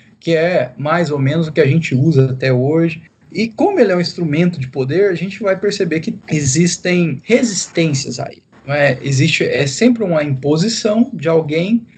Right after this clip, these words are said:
sobre outrem e há resquícios, né,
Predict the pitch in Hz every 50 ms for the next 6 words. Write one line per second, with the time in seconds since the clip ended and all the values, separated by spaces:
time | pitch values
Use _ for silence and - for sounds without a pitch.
0 | - - - - 185 180 160 165 165 160 147 151 175 220 - - - 277 269 262
1 | 269 285 - - - - - - _ _ _ - - 233 226 233 285 339 - -
2 | _ - _ _ - 165 202 247 269 - - _ _ _ _ _ _ - - 151
3 | 156 202 196 - - - - 165 180 196 190 - - 226 214 196 - - - -
4 | 127 139 156 165 160 143 123 -